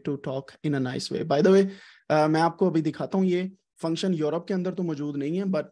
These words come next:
अ, यूरोप और यूके के अंदर, लेकिन ये पाकिस्तान और बाकी दुनिया के अंदर मौजूद है। आप कहाँ से इसे एक्सेस कर सकते हैं? Just give me one second, I am going to show you।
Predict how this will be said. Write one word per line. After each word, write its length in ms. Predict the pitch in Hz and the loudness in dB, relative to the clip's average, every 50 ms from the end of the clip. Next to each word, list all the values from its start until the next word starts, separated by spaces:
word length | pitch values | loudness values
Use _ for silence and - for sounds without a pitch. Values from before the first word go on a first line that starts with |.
| _ - - | _ -8 -6
अ, 60 | 143 | -4
यूरोप 340 | 139 143 139 143 156 151 165 | -4 -2 -2 -4 -4 -4 -6
और 100 | 151 143 | -6 -4
यूके 280 | 139 139 135 - 147 | -6 -6 -4 -6 -4
के 80 | 135 151 | -4 -4
अंदर, 200 | 143 143 156 156 | -4 -4 -4 -4
लेकिन 380 | 147 139 139 - 175 190 190 190 - _ _ _ _ _ - | -2 -4 -4 -2 -4 -4 -6 -8 -12 _ _ _ _ _ -4
ये 160 | 151 147 147 | -2 -2 -2
पाकिस्तान 560 | 143 147 147 139 139 - 143 - - 151 156 | -2 -2 -4 -4 -4 -6 -8 -6 -4 -2 -2
और 100 | 156 151 | -2 -2
बाकी 280 | 147 143 127 127 - 143 | -2 -4 -6 -6 -6 -6
दुनिया 320 | 131 143 131 131 135 135 | -6 -4 -4 -4 -4 -4
के 80 | 127 135 | -6 -6
अंदर 220 | 131 120 123 131 | -6 -6 -6 -6
मौजूद 340 | 131 127 123 123 127 143 160 | -6 -6 -6 -6 -6 -4 -2
है। 140 | 196 214 208 _ _ _ _ _ _ _ _ _ _ _ _ _ _ _ _ _ - | -4 -4 -6 _ _ _ _ _ _ _ _ _ _ _ _ _ _ _ _ _ -4
आप 200 | - 147 143 147 | -2 -2 -2 -2
कहाँ 260 | - 147 139 151 170 175 | 0 0 2 2 2 4
से 100 | 190 175 | 4 2
इसे 180 | 170 - 175 | 4 2 0
एक्सेस 280 | 165 - - 160 160 160 | 0 0 0 -2 -2 0
कर 140 | - 165 156 | -2 -2 -2
सकते 260 | - 160 151 - 175 | -2 -4 -4 -2 -2
हैं? 80 | 160 | -2
Just 160 | 151 147 143 - | -2 -4 -4 -2
give 160 | 147 139 139 | 0 0 0
me 100 | 143 131 | 0 -2
one 140 | 127 127 - | -4 -4 -6
second, 200 | 147 156 160 156 | -4 -4 -2 -2
I 100 | 147 139 | -2 -2
am 100 | 135 131 | -2 -2
going 140 | 131 127 123 139 | -4 -4 -6 -8
to 60 | 135 | -8
show 180 | - - 143 | -6 -4 -2
you। 140 | 156 220 277 | -2 -2 -4